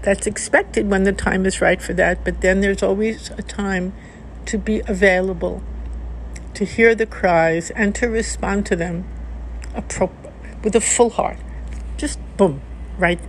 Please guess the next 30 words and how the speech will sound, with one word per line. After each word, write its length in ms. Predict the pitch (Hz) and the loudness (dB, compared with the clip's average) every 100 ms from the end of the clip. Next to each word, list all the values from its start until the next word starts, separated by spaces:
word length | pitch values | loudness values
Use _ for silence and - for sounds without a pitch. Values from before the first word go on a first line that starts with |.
| - | -4
there. 280 | 151 139 135 - - - - - - - - - - - - - - - - | 0 0 -4 -14 -16 -14 -12 -12 -12 -12 -12 -14 -14 -12 -10 -10 -10 -10 0
So 200 | - 233 | 6 6
anyway, 360 | 262 294 269 | 6 4 4
thank 340 | - 240 247 - | 4 2 2 -2
you 140 | 233 | -4
very 320 | 202 220 233 | 2 4 4
much 260 | 240 220 220 | 2 -2 0
for 160 | - | -2
listening. 800 | 196 196 214 - 240 254 302 349 - - - - - | 0 0 0 -2 -2 -2 -2 -6 -10 -12 -12 -14 -8
It's 160 | 214 220 | 0 2
always 300 | 214 220 - | 2 2 0
wonderful 440 | 196 196 214 220 | 0 0 0 -2
to 120 | - | -2
hear 260 | 202 220 220 | 0 2 2
from 260 | - 220 | 2 -2
all 220 | 208 214 277 | 0 2 2
of 120 | 233 | 4
you. 180 | 214 190 | 6 6
I've 120 | 185 | 4
been 120 | 196 | 4
getting 300 | 190 196 196 | 4 4 2
wonderful, 380 | 196 208 214 - | 2 0 0 -2
interesting 540 | - 208 220 - 208 - | -2 -2 -2 -2 0 2
emails, 540 | 202 208 196 208 214 | 2 2 4 2 2
and 100 | 202 | 0
I 120 | 175 | 0
thank 420 | 175 - 175 185 | 0 2 2 0
you 60 | 196 | -4
for 160 | - 170 | -4 -4
that. 360 | 185 180 208 | -4 -2 -2